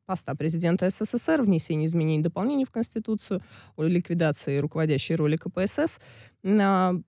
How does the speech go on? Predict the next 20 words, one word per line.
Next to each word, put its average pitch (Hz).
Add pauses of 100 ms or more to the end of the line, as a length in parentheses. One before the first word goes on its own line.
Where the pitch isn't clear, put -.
по 208
крайней 180
мере, 170
в 160
этом 160
основном 165
документе, 165
что 208
это 302
был 226 (280)
отказ, - (100)
уход 180
от 185 (140)
идеологии, 254 (140)
что 180
и 185
это 226
было 190
одним 180
из 165